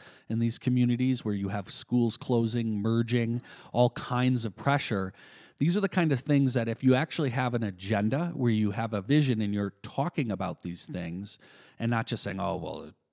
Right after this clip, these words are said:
they could never pass," right? So we're not even gonna talk about 'em. You, there's, there's no vision out there that people can grab on. And, and of course, Rebecca, this is something that the Working Families Party, right, is central to trying to, how do we create a politic around this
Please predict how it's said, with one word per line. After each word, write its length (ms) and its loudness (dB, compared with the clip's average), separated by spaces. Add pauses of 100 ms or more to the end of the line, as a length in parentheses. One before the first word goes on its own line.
(400)
they 100 4
could 160 2
never 240 -2
pass," 720 -8
right? 280 -6
So 120 -4
we're 100 0
not 160 -2
even 160 -4
gonna 160 -8
talk 320 -4
about 260 0
'em. 160 -6 (380)
You, 160 0
there's, 360 4
there's 260 4
no 120 8
vision 480 4
out 260 -2
there 340 -2 (180)
that 160 -2
people 240 -2
can 160 -6
grab 380 -4
on. 320 -6
And, 240 -2
and 180 0
of 140 -6
course, 320 0
Rebecca, 320 -2
this 180 0
is 80 -2
something 560 -4 (380)
that 320 0
the 60 0
Working 300 0
Families 440 0
Party, 300 -4
right, 200 -4
is 140 -8
central 380 -2
to 180 -4
trying 360 -4
to, 140 -6 (300)
how 100 -2
do 80 6
we 140 6
create 280 0
a 60 -2
politic 720 -8
around 380 -6
this 380 -6